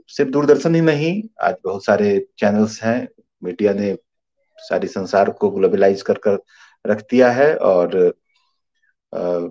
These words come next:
मीडिया को लेकर वैश्विक स्तर पर एक विमर्श चल भी रहा है कि मीडिया जो है अपराध को प्रभावित कर रहा है,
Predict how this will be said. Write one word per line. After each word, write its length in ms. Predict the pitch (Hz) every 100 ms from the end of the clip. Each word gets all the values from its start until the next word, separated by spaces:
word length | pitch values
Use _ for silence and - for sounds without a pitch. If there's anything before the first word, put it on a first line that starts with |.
| _ _ _ _ _ _ _ -
मीडिया 280 | 92 104 98
को 100 | 107
लेकर 300 | 98 107 90
वैश्विक 440 | 95 - 107 104
स्तर 260 | 95 - -
पर 220 | - 254 _ _ _ _ _ -
एक 340 | 87 85 - 82 80 - -
विमर्श 420 | 92 101 98 - 92 82 - _ _ _ _ -
चल 140 | 107 110
भी 100 | 135
रहा 220 | 123 131
है 200 | 123 139 - _ _ _ _ _ _ _ -
कि 400 | 98 87 85 80 -
मीडिया 300 | 92 92 98
जो 160 | 98 95
है 300 | 98 95 90
अपराध 280 | 92 92
को 160 | - 98
प्रभावित 460 | - 98 95 98 -
कर 120 | 98
रहा 240 | 95 95
है, 420 | 95 98 92 92